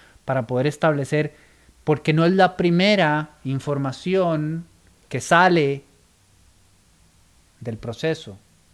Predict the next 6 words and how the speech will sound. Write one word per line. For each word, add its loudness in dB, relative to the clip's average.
¿ok? -14
Lo -2
de -4
olvidó 0
las -4
contraseñas -6